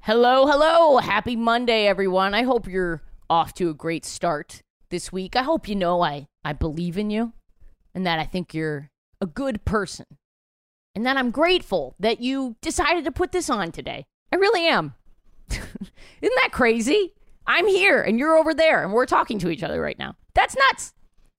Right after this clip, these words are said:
But anyway, I hope you're having a great week. I hope you come see me on tour. Go support the Patreon that makes this possible, Patreon dot com slash W H D S. Sign up for my text alerts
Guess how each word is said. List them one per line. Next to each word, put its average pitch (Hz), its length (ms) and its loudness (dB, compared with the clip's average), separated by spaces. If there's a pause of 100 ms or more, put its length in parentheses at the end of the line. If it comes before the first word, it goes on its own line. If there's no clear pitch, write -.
(200)
But 302 100 2
anyway, 247 580 0
I 254 60 2
hope 320 160 4
you're 302 100 2
having 190 200 2
a 170 40 -4
great 156 280 -4
week. 165 360 -4 (240)
I 226 40 -2
hope 330 160 0
you 302 60 -2
come 202 180 -2
see 180 180 -10
me 165 140 -6
on 160 160 -6
tour. 175 420 -4 (260)
Go 349 140 2
support 208 440 -2
the - 60 -10
Patreon 165 600 -6
that 170 120 -6
makes 165 220 -6
this 165 160 -8
possible, 180 500 -2
Patreon 165 520 -4
dot 151 180 -2
com 165 240 -2
slash 151 240 -4
W 156 300 -4
H 156 220 -10
D 160 120 -2
S. - 240 -2 (220)
Sign 381 260 2
up 277 160 -2
for 196 80 -4
my 170 160 -4
text 165 300 -6
alerts 170 480 -6